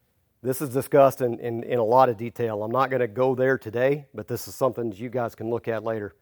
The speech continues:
First John three, five through ten. And if you want an extensive talk over that, I can send you a link of a, a talk that Francis Chan did just a couple of months ago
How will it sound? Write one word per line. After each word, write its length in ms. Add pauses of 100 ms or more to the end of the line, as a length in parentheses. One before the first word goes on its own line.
(200)
First 320
John 260
three, 280
five 280
through 120
ten. 260 (1800)
And 140
if 100
you 80
want 300
an 80
extensive 720 (380)
talk 320
over 160
that, 300
I 100
can 160
send 260
you 140
a 20
link 300
of 160
a, 220 (100)
a 80
talk 320
that 80
Francis 340
Chan 320
did 200
just 180
a 20
couple 240
of 80
months 200
ago 260